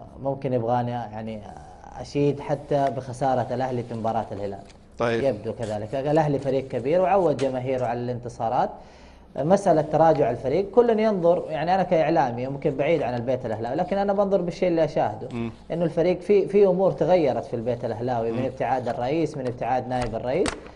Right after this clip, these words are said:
Speaker 1: حتى تغيير المدرب مثلًا، آه، وتغيير ع-، عناصر الأجنبية ممكن ما شكلت الإضافة للفريق الأهلاوي هذا الموسم. يعني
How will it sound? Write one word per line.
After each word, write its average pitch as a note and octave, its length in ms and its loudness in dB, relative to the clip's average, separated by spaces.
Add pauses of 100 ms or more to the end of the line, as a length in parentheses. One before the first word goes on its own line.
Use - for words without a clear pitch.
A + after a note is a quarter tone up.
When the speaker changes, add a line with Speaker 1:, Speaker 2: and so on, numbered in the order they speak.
(160)
Speaker 1:
حتى B3+ 320 2
تغيير G3 360 6
المدرب D#3 580 0
مثلًا، A2+ 400 -6 (180)
آه، G2+ 520 -12
وتغيير B2+ 640 0
ع-، A#2 40 4
عناصر A2+ 600 -2
الأجنبية B2 560 -2
ممكن B2+ 180 -4
ما D3+ 120 0
شكلت C#3+ 440 -2
الإضافة B2 400 0
للفريق A2+ 440 -6
الأهلاوي A2+ 340 -2
هذا A2 200 -6
الموسم. C3 360 -6 (440)
يعني E3 240 2